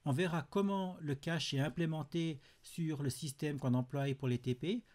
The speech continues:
le système, le BeagleBone Black, et on verra ensuite quelques techniques d'optimisation qui permettent de coder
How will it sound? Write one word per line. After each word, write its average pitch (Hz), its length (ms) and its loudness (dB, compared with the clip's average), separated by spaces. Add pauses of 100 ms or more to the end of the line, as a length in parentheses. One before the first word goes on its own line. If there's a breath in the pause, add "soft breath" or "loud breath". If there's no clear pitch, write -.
(100 soft breath)
le 123 60 -6
système, 135 760 -2
le 139 100 -4
BeagleBone 120 440 2
Black, 160 340 -2 (320 loud breath)
et 165 80 -2
on 156 100 2
verra 147 260 2
ensuite 156 360 -6
quelques 131 320 -4
techniques 170 380 0
d'optimisation 139 840 0 (300 loud breath)
qui - 80 -6
permettent 139 400 2
de 117 80 0
coder 170 640 2